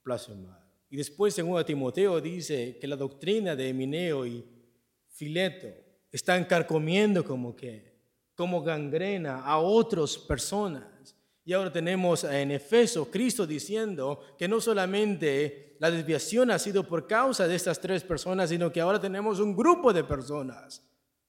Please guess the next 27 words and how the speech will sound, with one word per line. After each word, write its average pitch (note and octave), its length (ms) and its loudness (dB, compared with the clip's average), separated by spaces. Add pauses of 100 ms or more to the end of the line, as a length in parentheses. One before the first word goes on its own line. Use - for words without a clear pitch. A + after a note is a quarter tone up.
(380)
los E3 320 -4
nicolaitas. E3 1160 -2
Tenemos G#3+ 380 -4
a G3 60 0
un G3+ 120 -2
grupo G#3+ 300 -4
sectario G3 720 -6
que F#3+ 100 -8
ha F#3 40 -4
apostatado F3 1080 -2 (300)
de C#3+ 200 0
la C3 600 -4 (460)
fe. C#3 400 -12 (2250)
Y G2+ 80 -14
de G2 60 -10
ahí B2+ 180 -4
la D3 60 -2
importancia C3 680 -4
del A2+ 100 -6
cuidado C3 460 0
congregacional. A2 840 -8 (1080)
El G#2+ 120 -10
ejemplo, B2 560 -6
Judas C#3 520 -4
entre A#2 260 -8
los A#2 200 -8
doce. D3+ 320 -8